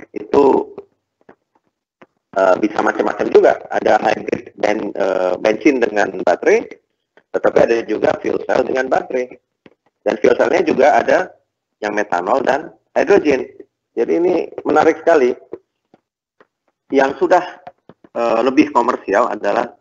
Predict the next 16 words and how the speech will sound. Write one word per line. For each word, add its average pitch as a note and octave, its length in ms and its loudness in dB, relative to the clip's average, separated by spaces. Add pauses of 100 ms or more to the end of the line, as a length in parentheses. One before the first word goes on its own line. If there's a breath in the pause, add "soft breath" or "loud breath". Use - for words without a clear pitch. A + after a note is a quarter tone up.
(100)
hidrogen. F#2 640 -2 (960)
Tetapi G2+ 560 0 (800)
kita G#2 240 -2
secara F#2+ 880 0
sederhana G2 400 0
bisa G2 320 -4
memikirkan F#2+ 720 -4 (880)
bagaimana G2 880 -2
membawa G2 720 0 (800)
hidrogen G2+ 880 0 (880)
ke A2+ 160 2 (800)
banyak G#2 320 -2
titik - 480 -2 (800)
di - 80 -10
tempat - 320 -2
umum. C#3 400 -2